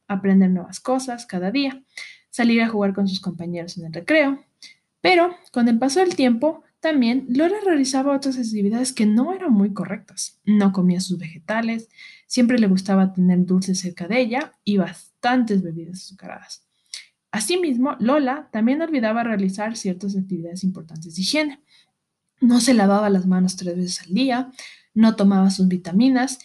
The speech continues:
y siempre buscaba excusas para no ir a sus chequeos médicos. Y conforme pasara el tiempo, ya ni siquiera quería salir a hacer deporte con sus otros amigos. Entonces, como consecuencia de eso,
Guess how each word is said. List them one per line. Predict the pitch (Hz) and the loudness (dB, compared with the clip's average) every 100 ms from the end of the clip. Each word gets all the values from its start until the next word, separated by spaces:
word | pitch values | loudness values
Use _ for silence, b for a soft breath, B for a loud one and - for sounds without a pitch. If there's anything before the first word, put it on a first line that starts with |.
| B B B - | B B B -2
y | 262 | 2
siempre | 370 392 440 | 2 0 -2
buscaba | 277 - 254 262 | -2 -2 0 0
excusas | 254 - 294 294 277 | -2 -4 -2 -4 -4
para | - 214 | -6 -2
no | 208 226 | 0 2
ir | 285 | 0
a | |
sus | 302 262 | -2 -6
chequeos | - 190 196 196 | -6 -4 -2 0
médicos. | 233 254 190 - - | 0 0 -4 -10 -10
Y | - | -10
conforme | 226 233 285 320 | -2 0 2 -2
pasara | 311 262 262 277 | -2 -2 0 0
el | 262 | 0
tiempo, | 247 262 262 339 | 0 0 0 -4
ya | 262 302 | -2 -2
ni | 349 | -2
siquiera | 247 - 262 285 | -2 0 0 0
quería | 277 202 214 | 0 0 0
salir | 220 185 185 | -2 0 0
a | 196 | 0
hacer | 185 180 | -2 -4
deporte | 185 185 185 202 | -6 -8 -12 -6
con | 190 185 | -4 -4
sus | - | -8
otros | - - 190 | -20 -12 -4
amigos. | 196 269 294 - _ B B B B B _ _ | 2 2 0 -12 _ B B B B B _ _
Entonces, | 185 190 294 349 - 220 220 - | 4 6 4 0 -2 -6 -6 0
como | 202 226 | 2 2
consecuencia | 294 302 349 339 330 370 | -2 -6 -4 -4 -2 -2
de | 311 | 0
eso, | 277 330 339 | -2 -4 -8